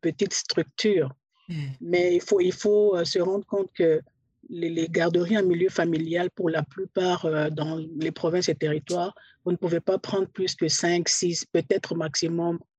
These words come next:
Speaker 1: huit enfants.
Speaker 2: Mhm.
Speaker 1: Ça dépend des en-, des, des provinces et territoires. Alors, imaginez toutes ces garderies qui se retrouvent, euh, <laughs> débordées par
Speaker 2: Oui.
Speaker 1: toutes ces demandes-là.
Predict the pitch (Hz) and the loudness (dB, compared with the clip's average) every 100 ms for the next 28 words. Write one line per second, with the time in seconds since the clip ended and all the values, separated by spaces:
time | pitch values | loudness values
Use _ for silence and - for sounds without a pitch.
0 | _ _ 185 - 160 139 170 135 - - | _ _ -4 -2 -4 -2 -4 -4 -8 -10
1 | 160 135 156 160 160 160 190 180 160 160 | -8 -4 -2 0 0 0 -2 0 0 0
2 | 160 160 156 156 156 - 156 170 160 151 | -2 -2 -2 -4 -4 -4 -2 0 -2 -2
3 | 156 147 139 156 147 - - - - 165 | -2 -2 -2 -4 -4 -12 -20 -20 -2 0
4 | 175 175 185 170 151 185 202 190 175 165 | 4 4 4 2 2 0 -2 -2 -2 0
5 | 156 160 160 190 - - 160 156 - 185 | -2 0 -2 -2 -4 -2 0 0 -2 -2
6 | 180 160 147 143 - - - - - 190 | 0 2 2 0 -4 -20 -20 -20 -10 0
7 | 151 185 165 175 170 170 175 190 196 175 | 2 2 0 0 2 0 2 2 2 2
8 | 160 165 156 175 156 160 - 175 185 160 | 2 2 2 2 2 0 0 2 2 4
9 | 165 208 | 2 0